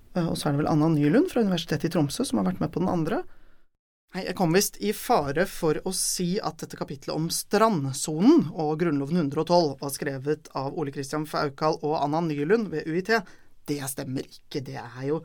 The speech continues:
selvfølgelig skrevet av fortsatt Ole Kristian Faukal,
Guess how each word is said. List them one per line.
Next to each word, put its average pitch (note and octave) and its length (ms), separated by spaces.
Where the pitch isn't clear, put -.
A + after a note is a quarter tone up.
selvfølgelig C#3+ 640
skrevet D3+ 500
av C#3 320
fortsatt - 320
Ole G3+ 120
Kristian F3 300
Faukal, G3+ 380